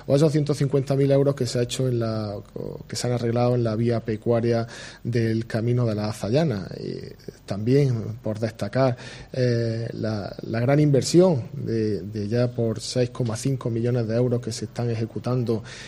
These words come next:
en, en la zona del incendio y también esa senda, eh, fluvial en el, en el río de la Toba, que se está ejecutando también por parte de la Junta de Andalucía,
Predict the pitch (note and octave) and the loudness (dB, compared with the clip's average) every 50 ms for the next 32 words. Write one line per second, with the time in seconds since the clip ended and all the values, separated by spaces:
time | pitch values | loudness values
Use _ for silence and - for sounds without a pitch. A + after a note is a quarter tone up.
0 | - - - - - B2 B2 A#2+ A#2+ A#2+ A#2+ A#2+ B2 A#2+ A#2 - - C#3 C3+ B2+ | -18 -12 -6 -2 0 2 2 2 0 -2 0 0 0 0 0 0 0 2 2 4
1 | B2+ A#2+ B2 A#2+ A#2+ - D3 D#3+ D#3+ D3+ D#3 D#3+ D#3+ E3+ F3 - B2 B2 A#2+ - | 4 4 2 2 4 4 4 4 6 6 6 6 6 6 4 4 2 2 0 0
2 | A#2+ A#2 A#2+ A#2+ C3 C3+ C3+ C3+ C#3+ D3 D3 - B2+ B2+ B2+ - - C3 B2+ B2+ | 0 0 2 4 6 6 6 4 4 2 2 0 0 0 2 2 2 4 4 4
3 | B2 A#2+ A2+ G2+ - - D3+ D#3 D3+ C#3+ A#2 G#2+ G2 G2 A2+ - - - - A#2 | 4 4 2 0 2 4 4 4 4 4 2 0 -2 -4 -6 -8 -10 -10 -8 -6
4 | G#2 G#2+ G#2+ G#2 - - - A#2 A#2 A2 B2+ C3 C#3+ C#3 B2+ A2+ G#2 - - B2 | -6 -6 -8 -8 -8 -4 -2 0 0 4 4 6 6 6 4 2 -2 -6 -6 -6
5 | A2+ A2+ A2 G#2+ A2 A2 G#2+ G#2+ G#2 G#2 G2+ F#2+ - - - - - - - - | -4 -4 -4 -4 -4 -4 -4 -4 -4 -4 -6 -8 -10 -14 -18 -18 -18 -18 -20 -16
6 | - - - A#2 A2+ A2+ A2+ A#2+ B2 C#3 C#3+ C#3 C3 B2 A#2 A#2+ - D#3 D#3+ D#3+ | -10 -6 -4 -2 -2 -2 0 2 4 6 6 6 6 4 4 4 6 6 6 6
7 | D#3+ D#3 D3+ D3+ - A2+ - - A#2 - - - A#2+ A#2+ A#2 - B2 A2+ A#2+ A#2 | 6 4 2 0 -4 -4 -2 -2 -4 -4 -2 -2 -2 -2 -2 -2 0 0 0 0
8 | A#2 A#2+ A2 A#2 A2+ B2 D3 D3 B2+ A#2 G#2 - - A2+ A2 - B2 A#2 A2+ A#2 | 0 0 0 0 2 2 4 4 4 2 -2 -2 -4 -6 -4 0 0 2 2 2
9 | A2+ G#2 B2 B2 A#2 - A#2 A#2 A#2+ A#2+ A#2+ A#2+ - - - C3 C3 C3+ C#3 C#3+ | 0 0 -2 -2 -2 -2 0 0 2 2 0 0 0 0 2 4 4 4 4 2